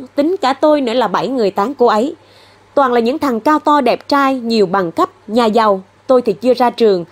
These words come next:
ấy thế mà tôi cưa được cô ấy, tôi hãnh diện lắm. Cứ nghĩ mình giỏi, nhưng đến giờ này tôi thấy cô ấy mới là người giỏi. Cô ấy đầu tư vào đúng cái thằng cần đầu tư. Hãy tỏ ra thông minh để có sức khỏe hạnh phúc, ăn uống khoa học, thay ly bia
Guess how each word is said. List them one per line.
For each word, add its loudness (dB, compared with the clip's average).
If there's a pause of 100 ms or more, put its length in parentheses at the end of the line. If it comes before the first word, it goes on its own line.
(220)
ấy 0
thế 0
mà 0
tôi 2
cưa 0
được 0
cô 0
ấy, -2 (200)
tôi 4
hãnh -4
diện 0
lắm. -2 (460)
Cứ 2
nghĩ 2
mình -2
giỏi, 0
nhưng -2
đến 0
giờ 2
này 0 (120)
tôi 4
thấy 0 (100)
cô 2
ấy 2
mới 0
là -2
người 0
giỏi. -2 (460)
Cô 0
ấy 2
đầu 2
tư 2
vào 2
đúng 0
cái 0
thằng -2
cần 0
đầu 2
tư. 2 (380)
Hãy 0
tỏ 0
ra 0
thông -2
minh 0
để 4
có -2
sức -4
khỏe 0
hạnh -4
phúc, 0 (300)
ăn 0
uống 2
khoa 0
học, -2 (220)
thay 0
ly 2
bia 2